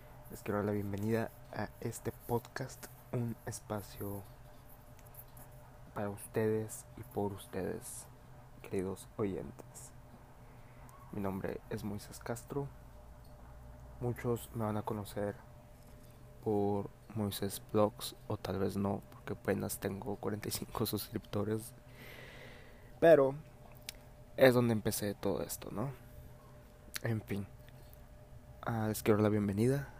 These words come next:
a este nuevo proyecto y espero y les guste y se sientan increíblemente cómodos. Esto es un piloto aún, aún no es el primer episodio.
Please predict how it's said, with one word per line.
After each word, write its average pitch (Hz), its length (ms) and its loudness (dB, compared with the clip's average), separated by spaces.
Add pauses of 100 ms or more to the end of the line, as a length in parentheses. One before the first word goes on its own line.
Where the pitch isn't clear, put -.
(120)
a 104 100 4
este 101 320 0
nuevo 101 300 2
proyecto 107 680 2 (880)
y 113 300 4
espero - 560 0
y 120 80 4
les 113 200 4
guste 110 480 0
y 113 80 0
se 113 100 -2
sientan 101 520 -2
increíblemente 104 840 2 (100)
cómodos. - 640 -2 (760)
Esto 113 640 6
es 104 340 2
un 101 140 2
piloto 98 600 6 (320)
aún, 104 400 4 (1200)
aún 110 240 2
no 104 100 2
es - 100 0
el 110 80 0
primer 101 280 0
episodio. 110 640 2